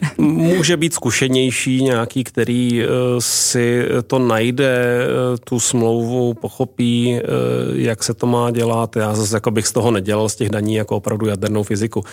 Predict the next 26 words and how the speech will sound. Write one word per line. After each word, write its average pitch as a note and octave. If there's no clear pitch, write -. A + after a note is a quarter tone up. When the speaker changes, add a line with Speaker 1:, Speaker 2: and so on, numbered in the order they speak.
Speaker 2:
Takže G2
samozřejmě, G#2+
eh, A2
dokážu A2+
si A2+
představit A2
poučenějšího A2+
investora, A2+
který A2
už C#3
třeba A#2+
i C#3+
má, B2
eh, C3
podobnou A#2+
zkušenost A#2+
a B2
už, A#2
už A#2+
ví, A#2+
eh, B2+
že G#2+
tohle, A2+
tenhle A2+
ten A#2
institut A2